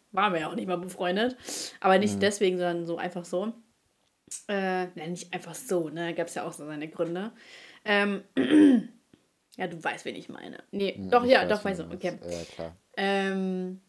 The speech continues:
Speaker 1: und das ist halt super unangenehm, so, weil man sich halt noch so die Hoffnung macht und denkt so, dass der es einfach nur nicht rafft.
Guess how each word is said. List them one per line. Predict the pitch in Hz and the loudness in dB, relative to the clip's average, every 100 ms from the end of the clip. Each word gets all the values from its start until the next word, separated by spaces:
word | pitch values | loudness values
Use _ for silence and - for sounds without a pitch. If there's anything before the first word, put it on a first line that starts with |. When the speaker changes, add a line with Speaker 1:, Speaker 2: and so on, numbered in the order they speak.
| _ - | _ -8
Speaker 1:
und | 190 | 0
das | 214 220 | 0 0
ist | 208 | -2
halt | 214 196 - | 0 0 -2
super | 185 208 202 226 175 | -2 -2 0 0 0
unangenehm, | 170 170 170 175 170 180 | 0 -2 -4 -4 -4 -4
so, | 180 | -2
weil | 190 | -2
man | 190 202 | -2 -2
sich | 196 202 | -4 -2
halt | 208 196 | -2 -2
noch | 196 | -4
so | 208 | -2
die | 190 202 | -2 -4
Hoffnung | 220 220 196 | -4 -4 -4
macht | 196 202 | -4 -6
und | 185 175 - - | -8 -8 -12 -2
denkt | 208 214 | -2 0
so, | 190 | -4
dass | 180 | -4
der | 185 196 | 0 0
es | |
einfach | 185 196 | 0 0
nur | 190 | 0
nicht | 185 185 190 | -2 -2 0
rafft. | 233 - | 0 0